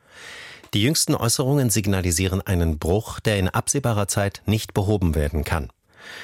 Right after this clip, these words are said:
Es ist eine Sache, das Vorgehen der israelischen Regierung in diesem Krieg zu kritisieren. Eine ganz andere Sache ist es,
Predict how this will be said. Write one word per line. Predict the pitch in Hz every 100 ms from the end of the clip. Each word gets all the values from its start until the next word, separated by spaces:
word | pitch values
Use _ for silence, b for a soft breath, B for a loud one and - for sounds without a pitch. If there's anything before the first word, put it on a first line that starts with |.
| B B
Es | -
ist | 160 -
eine | 117 123 104
Sache, | 107 98 101
das | 92
Vorgehen | - 104 101 104 110 110
der | 104
israelischen | 101 - - 101 98 98
Regierung | 82 82 95 98 107
in | 107 101
diesem | 98 101
Krieg | - 98 92 -
zu | 98
kritisieren. | - 98 101 90 123 120 90 - B B B
Eine | - 90
ganz | 80 78 -
andere | 110 127 104 95
Sache | 95 90 98
ist | 104 - 101
es, | 92